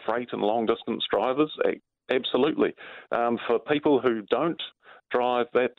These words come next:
uh, that longer distance or, or that regularly, you know, they, they're not likely to see as big an impact. But people, people will have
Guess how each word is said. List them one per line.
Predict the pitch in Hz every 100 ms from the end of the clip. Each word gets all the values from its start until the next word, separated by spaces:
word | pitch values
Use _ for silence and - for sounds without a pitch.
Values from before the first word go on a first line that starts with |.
| -
uh, | 113 107
that | 127 117
longer | 127 131
distance | 123 143 151 143 -
or, | 117 110
or | 117 117
that | 127
regularly, | 113 127 127 127 131
you | 117
know, | 117 95
they, | 131 139 151 117 -
they're | 131 135 117 104
not | 117 135 -
likely | 110 107 - 107
to | 101 -
see | 110 101 - - - -
as | 107 104 107
big | 107
an | 98
impact. | 107 117 135 - -
But | 117 - - - - - - _ -
people, | 190 190 175 - _
people | 151 156 147 117
will | 135 147 151 156 - _ _ _ _
have | 139